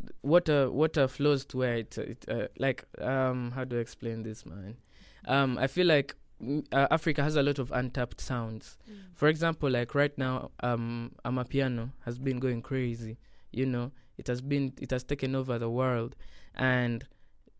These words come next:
Speaker 1: that led to the, um, the popularity of the log drum. So now the log drum is, like,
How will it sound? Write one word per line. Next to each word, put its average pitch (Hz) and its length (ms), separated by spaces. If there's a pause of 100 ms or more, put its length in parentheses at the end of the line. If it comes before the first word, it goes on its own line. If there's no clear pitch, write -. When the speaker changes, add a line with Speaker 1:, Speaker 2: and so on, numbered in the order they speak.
(220)
Speaker 1:
that 147 320
led 139 360
to 131 160
the, 123 520
um, 113 240 (420)
the 127 240
popularity 135 720
of 113 120
the 117 120
log 127 240
drum. 110 300 (400)
So - 140
now 147 180
the 143 100
log 143 220
drum 123 240
is, 117 100
like, 117 360